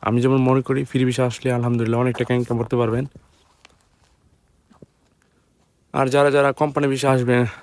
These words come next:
তাহলে তো কোনো কথাই নেই, বারোশো টাকা ইনকাম, প্রতি মাসে পঁয়ত্রিশ চল্লিশ হাজার টাকা ইনকাম করতে পারবেন। তাহলে তো বুঝেন তো, এই চল্লিশ হাজার পঞ্চাশ হাজার টাকাতে কিছুই হবে না। স্বপ্ন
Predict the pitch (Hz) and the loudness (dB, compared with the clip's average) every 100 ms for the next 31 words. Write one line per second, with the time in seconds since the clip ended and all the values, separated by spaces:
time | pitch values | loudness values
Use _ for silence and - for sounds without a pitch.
0 | - 139 143 123 123 127 131 127 120 110 | 0 4 4 2 0 0 0 0 0 0
1 | 107 110 120 113 110 110 110 113 110 110 | 0 0 -2 -2 -4 -2 0 -2 -2 -6
2 | 113 _ 127 120 120 110 113 - 127 117 | -6 _ -6 -2 -2 -2 -4 -2 -2 -2
3 | 120 110 - 127 117 117 110 117 117 117 | -2 -2 -2 -4 -2 -4 -4 -4 -2 -2
4 | 120 113 123 117 131 - - - _ _ | -2 -2 -2 0 -2 -6 -20 -20 _ _
5 | _ _ _ _ _ _ 127 139 139 - | _ _ _ _ _ _ -2 0 0 0
6 | 123 123 127 117 110 - - - 110 139 | 0 2 2 2 0 -6 -10 -8 -4 0
7 | 135 127 117 117 127 127 117 110 110 110 | 0 0 0 0 0 2 2 2 0 0
8 | 120 113 107 104 98 101 - _ _ _ | -2 -4 -4 -4 -6 -10 -14 _ _ _
9 | _ _ _ _ - - 117 | _ _ _ _ -18 -10 -4